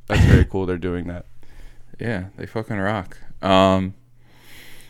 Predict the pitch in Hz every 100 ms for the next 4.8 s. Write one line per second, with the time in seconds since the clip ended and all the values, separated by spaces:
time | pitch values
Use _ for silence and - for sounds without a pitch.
0 | - - 170 226 - 120 120 131 135 135
1 | 139 139 135 135 135 135 147 131 143 151
2 | 147 151 143 - 139 143 143 143 143 147
3 | 139 - - - - - - - 123 135
4 | 139 139 139 139 135 147 117 98